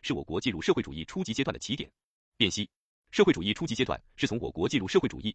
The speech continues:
到基本实现社会主义现代化的整个历史阶段，它的起点是一九五六年我国社会主义改造的完成。一九八七年，中共十三大提出了社会主义初级阶段理论，但不是我国进入社会主义初级阶段的起点。错误干扰选项十四，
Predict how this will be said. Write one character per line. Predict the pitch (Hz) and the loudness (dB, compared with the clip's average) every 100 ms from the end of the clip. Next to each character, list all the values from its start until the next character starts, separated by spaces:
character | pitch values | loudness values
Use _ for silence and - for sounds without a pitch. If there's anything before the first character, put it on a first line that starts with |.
| - | 2
到 | 90 | 2
基 | 82 160 | 2 -4
本 | |
实 | 76 | -4
现 | 82 69 | -4 -2
社 | - | 2
会 | 180 | 2
主 | 107 | 2
义 | 147 | -4
现 | - 175 | -2 0
代 | |
化 | 80 87 | 0 -4
的 | - | -4
整 | - | -8
个 | - | -2
历 | 151 | -2
史 | 175 | -2
阶 | 95 | -6
段， | - - _ _ | -8 -12 _ _
它 | - 135 | 0 2
的 | |
起 | - - | 4 2
点 | - 82 - | -2 -8 -4
是 | 117 107 | 0 0
一 | 151 | 2
九 | 135 | 0
五 | 69 | 2
六 | 156 | 0
年 | 73 67 - | 0 -6 -6
我 | |
国 | 78 92 | -2 0
社 | 196 | 2
会 | 123 | 2
主 | - | 0
义 | 120 | -6
改 | - 95 | -6 -4
造 | 107 | -4
的 | - | -4
完 | 98 | -8
成。 | - - _ _ _ - | -8 -18 _ _ _ -6
一 | 156 | 2
九 | 110 | 6
八 | 127 | 6
七 | 135 | 4
年， | 80 - | -4 -8
中 | - 160 | -4 -2
共 | 113 | 0
十 | 123 | 2
三 | 147 | 2
大 | 95 - | 0 -2
提 | - | -4
出 | 101 | -2
了 | 82 | 0
社 | - 185 | 2 2
会 | |
主 | 151 67 | 2 -4
义 | 80 | -8
初 | - 190 | -4 -4
级 | 107 | -2
阶 | 143 | -2
段 | 110 | -2
理 | |
论， | 53 80 _ _ | -4 -8 _ _
但 | 160 | 6
不 | 139 123 | 6 4
是 | |
我 | - | -2
国 | - 80 | -2 -4
进 | - | -2
入 | 85 | 0
社 | 78 | 2
会 | 156 | 2
主 | 107 | 0
义 | 135 | -6
初 | - 180 | -8 -6
级 | 170 | -4
阶 | 196 | -2
段 | 123 | -2
的 | 104 | -2
起 | - - | -6 -8
点。 | - _ _ _ _ - | -8 _ _ _ _ -4
错 | 202 | 4
误 | 175 | 4
干 | 123 | 6
扰 | 147 92 | 6 6
选 | 104 | 2
项 | 87 | -2
十 | 87 113 | -2 -2
四， | - | -4